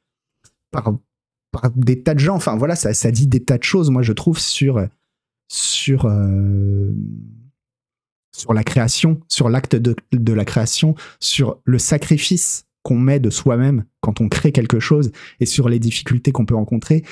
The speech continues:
Ça raconte aussi des choses sur, euh, ce dé-, sur le début des jeux indépendants en, dans la période, ouais, deux mille cinq, deux mille huit, quand on a eu vraiment les premiers jeux indépendants qui arrivaient. Et c'est vrai qu'on connaît que les grandes histoires de, euh,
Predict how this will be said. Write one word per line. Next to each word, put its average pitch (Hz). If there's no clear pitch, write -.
Ça -
raconte 131
aussi 156
des 147
choses 165
sur, 151
euh, 110
ce -
dé-, 127
sur 127
le 123
début 139
des 127
jeux 127
indépendants 135
en, 107
dans 107
la 113
période, 120
ouais, 117
deux 113
mille 117
cinq, 131
deux 117
mille 117
huit, 131
quand -
on 127
a 127
eu 131
vraiment 131
les 131
premiers 147
jeux 135
indépendants 120
qui 123
arrivaient. 117
Et 135
c'est -
vrai 139
qu'on 147
connaît 127
que -
les 139
grandes 127
histoires 131
de, 117
euh, 110